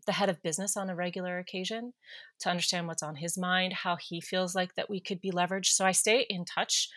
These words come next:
with our senior leadership team to understand what they think would be, um, most impactful, so then I, then we can make decisions as a team on how to guide our work. And then I also,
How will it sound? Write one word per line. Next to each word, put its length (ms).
with 140
our 100
senior 840
leadership 680
team 360
to 120
understand 500
what 120
they 100
think 260
would 120
be, 460
um, 400
most 340
impactful, 360
so 80
then 140
I, 100
then 160
we 120
can 140
make 120
decisions 340
as 140
a 40
team 400
on 120
how 200
to 100
guide 400
our 320
work. 300
And 100
then 80
I 40
also, 280